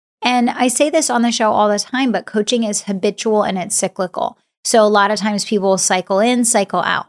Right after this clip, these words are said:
Well, if you're not regularly following up with your alumni, staying in front of them, providing value to them, inviting them back again, then they'll just kind of move on to the next thing because they assume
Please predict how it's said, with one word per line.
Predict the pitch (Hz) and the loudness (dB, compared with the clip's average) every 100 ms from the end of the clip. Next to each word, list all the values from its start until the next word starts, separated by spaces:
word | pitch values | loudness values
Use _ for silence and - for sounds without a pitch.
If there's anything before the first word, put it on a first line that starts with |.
| _ _ _ - | _ _ _ 2
Well, | 220 | 2
if | 208 | 2
you're | 202 233 247 269 | 2 2 4 4
not | 240 208 208 220 214 | 4 2 0 -2 0
regularly | 196 196 214 208 196 190 | 0 2 0 0 -2 -2
following | 190 196 185 190 180 | -4 0 0 -2 -6
up | 175 | -8
with | 185 - | -8 -4
your | 185 | -2
alumni, | 190 254 262 208 180 | 0 0 0 0 -4
staying | - - 233 240 233 | -4 0 2 2 0
in | 226 214 | -2 -2
front | 208 202 | 0 0
of | 196 | -2
them, | 175 170 | -4 -6
providing | 175 185 214 226 233 220 | -8 0 2 2 2 2
value | 202 185 202 196 | 2 2 2 0
to | 190 | 0
them, | 180 175 | 0 -2
inviting | 180 190 196 202 | -2 0 0 0
them | 190 180 | -2 -2
back | 185 233 247 | 0 0 -2
again, | 208 180 185 - _ _ | -4 -2 -2 -6 _ _
then | 269 | 2
they'll | 277 302 | 4 4
just | 302 - | 2 -2
kind | 311 | -2
of | 339 | 2
move | 277 254 | 2 2
on | 240 226 | 2 2
to | 220 | 2
the | |
next | 208 190 - | 0 -2 -4
thing | - 254 240 | -4 -2 -2
because | 208 208 | -2 0
they | 208 202 | 0 0
assume | 208 214 208 208 | -2 -2 -2 -2